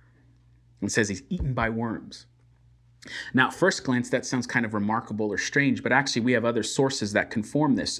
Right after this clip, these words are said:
confirm this. So Josephus, a first century historian, has this same incident, and his, his record of the event is nearly identical to the biblical, uh, biblical account. He just adds one s-, small detail that's important.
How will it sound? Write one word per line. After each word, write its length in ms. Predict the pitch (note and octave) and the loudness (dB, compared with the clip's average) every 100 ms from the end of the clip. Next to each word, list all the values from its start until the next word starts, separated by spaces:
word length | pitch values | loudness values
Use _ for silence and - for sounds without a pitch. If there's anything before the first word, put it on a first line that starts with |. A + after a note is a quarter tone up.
| - | -4
confirm 380 | B2+ - E3 C3+ | -4 2 4 4
this. 180 | G2+ | 2
So 100 | B2 | 0
Josephus, 720 | A#2 A#2 A2 G#3+ G#3+ C3+ - - - - | 0 0 0 0 2 0 0 -8 -14 -4
a 80 | - | -4
first 260 | - C3+ - | 2 0 4
century 300 | C#3 C#3 B2+ | 2 4 2
historian, 600 | A#2+ - E3 C3 A#2 A#2+ - - - | 2 4 4 6 2 -2 -12 -14 -6
has 300 | - E3 E3 | 6 8 8
this 220 | D3 C#3+ - | 2 -2 -2
same 220 | F3 D3 | -2 0
incident, 400 | F3 - F#2 - | -2 -4 -8 -6
and 80 | A2 | -2
his, 260 | D#3+ D3 - | -2 -4 -4
his 240 | D3+ D3+ | -2 -2
record 400 | A#2 C#3+ F3 E3 | 4 4 4 0
of 140 | B2 A#2+ | -2 -2
the 80 | |
event 340 | G#2+ A2 D3+ - | -2 0 -2 -2
is 280 | A#2+ G#2+ - - - | -4 -4 -10 -20 -6
nearly 480 | C3+ D3+ F3+ F#3 F3+ - | 0 4 4 2 0 0
identical 720 | C3 B2+ B2 D3+ G3 E3 A#2+ A2 | -2 -2 0 0 2 -2 -2 -2
to 120 | A2+ | -4
the 100 | A2 | -2
biblical, 440 | A#2+ A#2+ G#2+ G#2 - - | -2 0 -2 -4 -14 -8
uh, 60 | A2+ - - | -10 -8 2
biblical 360 | D3 C3+ A2+ | 2 4 -2
account. 320 | G2+ A2 A2 | -2 -4 -4
He 80 | C3 | -6
just 200 | C3 - | -6 -2
adds 220 | B2+ A#2 | -2 -2
one 200 | A2+ C3 | -2 0
s-, 280 | C#3+ - - - - | 0 -4 -8 -12 -12
small 360 | - C3+ A#2 | -2 0 0
detail 380 | A2 C#3 C#3+ F#2 | 0 -2 0 -2
that's 200 | F2 F2+ | -2 -6
important. 460 | G2 C#3 A2 D#2+ | -2 2 2 0